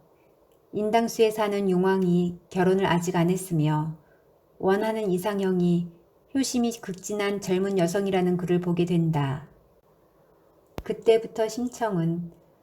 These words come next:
어떻게 하면 인당수에 가서 용왕의 아내가 될 수 있을까를 궁리하던 중 어부들이 인당수에 바칠 인신 제물로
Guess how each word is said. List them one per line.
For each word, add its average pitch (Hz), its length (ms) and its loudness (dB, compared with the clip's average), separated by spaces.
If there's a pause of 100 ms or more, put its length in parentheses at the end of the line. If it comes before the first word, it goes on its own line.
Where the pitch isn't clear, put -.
(240)
어떻게 233 420 -2
하면 220 320 0
인당수에 202 580 0
가서 170 560 0 (440)
용왕의 214 400 2
아내가 202 460 2
될 208 100 -2
수 190 160 -4
있을까를 180 560 -2
궁리하던 185 640 -2
중 147 400 0 (600)
어부들이 190 840 2 (500)
인당수에 214 600 2
바칠 196 340 -2
인신 190 380 -2
제물로 175 680 0